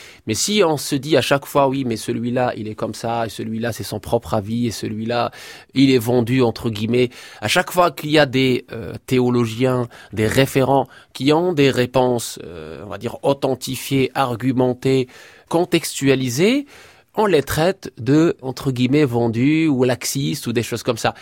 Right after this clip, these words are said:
Et ça, c'est un problème dû à quoi, justement ? Il est dû à ces sectes déviantes qui, pour justement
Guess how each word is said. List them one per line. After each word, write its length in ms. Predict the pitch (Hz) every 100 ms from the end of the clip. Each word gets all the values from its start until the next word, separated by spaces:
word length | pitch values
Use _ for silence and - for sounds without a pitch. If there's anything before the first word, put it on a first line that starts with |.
| - -
Et 60 |
ça, 160 | - 233
c'est 220 | 190 156
un 80 | 147
problème 520 | - 135 135 131 104 -
dû 220 | 190 240
à 80 | 135
quoi, 260 | - 101
justement ? 500 | 120 98 - 98 143 - - - - - _ -
Il 220 | 120 131
est 80 | 151
dû 460 | 127 196 254 294 - -
à 100 | 127
ces 160 | -
sectes 540 | 135 - 226 - - - _ _
déviantes 680 | 117 135 120 113 113 - - _ _ _ - - _ _ -
qui, 180 | 202
pour 380 | 185 - 302 269
justement 580 | 151 180 - 160 165 143